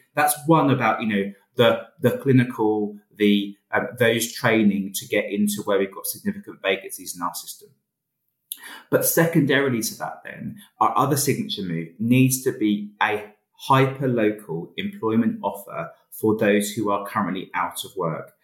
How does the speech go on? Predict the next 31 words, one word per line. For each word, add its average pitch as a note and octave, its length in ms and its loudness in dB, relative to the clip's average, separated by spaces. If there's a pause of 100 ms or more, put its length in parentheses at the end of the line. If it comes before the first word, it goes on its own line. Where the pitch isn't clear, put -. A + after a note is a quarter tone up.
(180)
So, A2+ 340 2 (120)
so - 160 -2
we're B2+ 260 2
thinking D3+ 340 -2
of G#2 100 -4
something A2 340 -4
of, F2 100 -8 (200)
should D3+ 300 2
we C#3+ 140 -4
pick, - 460 -2 (100)
you A2 100 -2
know, E2+ 180 -2 (160)
eighteen A#2+ 500 0
to - 60 -16
twenty-five A2 760 -2
and F#2+ 140 -8
say, F2 500 -8 (280)
for C3+ 180 8
example, A2 800 -2 (520)
"We C3 240 6
will B2+ 300 4
offer B2+ 260 -2
you F2 360 -8
a G#2 180 4
six-month - 760 0
role F#2 460 -4
in A2 140 2
our G#2+ 220 2
N G#2 100 -4
H G#2 280 -4
S - 340 -6